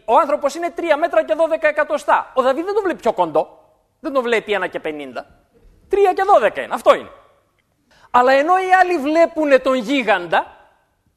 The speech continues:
αυτός βλέπει έναν άνθρωπο χωρίς περιτομή, ίσον χωρίς σημάδι διαθήκης, ίσον χωρίς διαθήκη με τον Θεό.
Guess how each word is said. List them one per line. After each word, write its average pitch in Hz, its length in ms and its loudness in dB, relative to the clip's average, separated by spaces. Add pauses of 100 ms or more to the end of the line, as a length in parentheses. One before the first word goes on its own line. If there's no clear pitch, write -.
(340)
αυτός 294 500 0
βλέπει 349 680 -4
έναν 330 380 0
άνθρωπο 339 880 0
χωρίς 320 520 -2
περιτομή, 277 680 -2 (480)
ίσον 302 400 0
χωρίς 311 560 2
σημάδι 302 640 0
διαθήκης, 240 840 -4 (300)
ίσον 320 420 0
χωρίς 339 400 2
διαθήκη 320 460 0
με 339 100 -2
τον 339 200 0
Θεό. 339 380 0